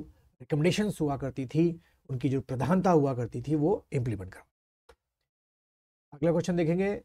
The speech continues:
निम्न मध्ययुगीन शासकों में से कौन एक उच्च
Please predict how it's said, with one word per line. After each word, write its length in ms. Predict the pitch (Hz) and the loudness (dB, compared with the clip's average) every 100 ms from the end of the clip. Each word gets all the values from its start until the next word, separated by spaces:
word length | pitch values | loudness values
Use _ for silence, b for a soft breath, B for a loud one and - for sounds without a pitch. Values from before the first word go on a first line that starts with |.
| 156 | -4
निम्न 380 | 151 202 214 - - 147 | -2 0 0 -4 -6 -2
मध्ययुगीन 540 | 170 160 160 180 196 185 | 0 2 2 2 0 -2
शासकों 460 | 156 143 156 175 | -4 -4 -4 -2
में 120 | 170 | 0
से 140 | 165 180 | -2 -4
कौन 320 | - 160 175 165 | -2 0 0 0
एक 240 | 156 170 - - | 0 0 -4 -2
उच्च 340 | 208 214 - | 2 2 0